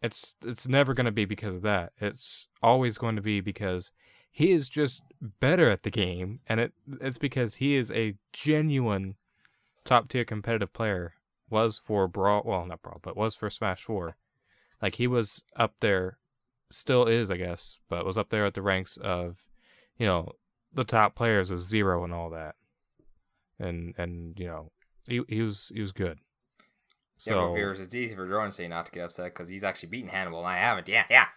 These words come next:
Speaker 1: That's not it. I don't, I haven't, just 'cause I've beaten him a couple times, that's just luck. Like,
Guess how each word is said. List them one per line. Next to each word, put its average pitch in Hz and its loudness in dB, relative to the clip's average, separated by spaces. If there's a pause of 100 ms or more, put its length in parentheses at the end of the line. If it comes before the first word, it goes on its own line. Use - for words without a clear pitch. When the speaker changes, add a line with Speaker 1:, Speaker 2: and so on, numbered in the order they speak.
(320)
Speaker 1:
That's 151 4
not 139 4
it. 147 2
I 113 0
don't, 135 4
I 117 4
haven't, 139 2 (1080)
just 135 0
'cause 135 2
I've 123 4
beaten 131 0
him 117 0
a - -4
couple 120 0
times, 113 0
that's 117 2
just 131 -2
luck. 104 2 (340)
Like, 92 -2